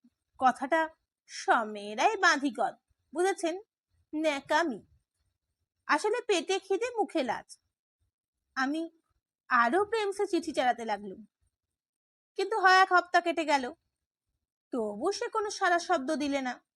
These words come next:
অবশ্যই বাপকেও বললে না, সে কথা বলাই বাহুল্য। বাড়ির ঝিটাকে আগে থাকতেই টাকা খাইয়ে হাত করেছিল। ঠিক করলুম এবার আর চিঠি নয়, অন্য চাল চালতে হবে।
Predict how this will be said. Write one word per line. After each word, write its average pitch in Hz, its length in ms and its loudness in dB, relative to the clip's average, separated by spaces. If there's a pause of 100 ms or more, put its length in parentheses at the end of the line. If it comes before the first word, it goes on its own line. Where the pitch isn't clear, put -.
(1300)
অবশ্যই 415 420 2
বাপকেও 277 640 0
বললে 294 280 0
না, 196 220 -14 (520)
সে - 340 -12
কথা 339 340 0
বলাই 320 460 6
বাহুল্য। 226 520 -2 (1200)
বাড়ির 392 320 4
ঝিটাকে 415 540 0
আগে 294 260 4
থাকতেই 277 480 -2
টাকা 370 280 -2
খাইয়ে 381 340 -2
হাত 302 300 0
করেছিল। 240 420 -10 (680)
ঠিক - 220 -6
করলুম 330 360 2 (420)
এবার 349 300 4
আর 453 160 2
চিঠি 330 280 0
নয়, 220 240 -10 (680)
অন্য 277 340 -2
চাল 233 280 -2
চালতে 233 360 -2
হবে। 208 280 -6